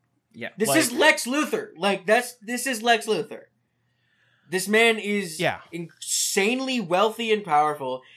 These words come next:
Speaker 2: and is using, s-, like, secret science experiments to kill animals. Like,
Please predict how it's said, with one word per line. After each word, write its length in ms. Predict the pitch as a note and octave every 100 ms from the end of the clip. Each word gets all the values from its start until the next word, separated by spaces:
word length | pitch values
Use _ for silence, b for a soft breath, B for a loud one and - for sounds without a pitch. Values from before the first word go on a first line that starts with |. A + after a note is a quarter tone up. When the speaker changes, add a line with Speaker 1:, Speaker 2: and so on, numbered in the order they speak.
| B -
Speaker 2:
and 140 | D#3
is 200 | D3+ C3+
using, 300 | F3 F#3 F#3+
s-, 300 | F3 - - E3+
like, 240 | F#3 - _ _ -
secret 720 | - - - G#3+ A#3 B3 -
science 460 | - A3+ A3 A#3 A3+
experiments 840 | G3+ - - C#3 C3 B2 B2+ - - B B -
to 140 | G#3
kill 760 | - - - - G#3 A#3 A3+ A3
animals. 800 | F3 F#3+ G3 F#3 D#3+ B2+ A2 - -
Like, 380 | E3 D#3 -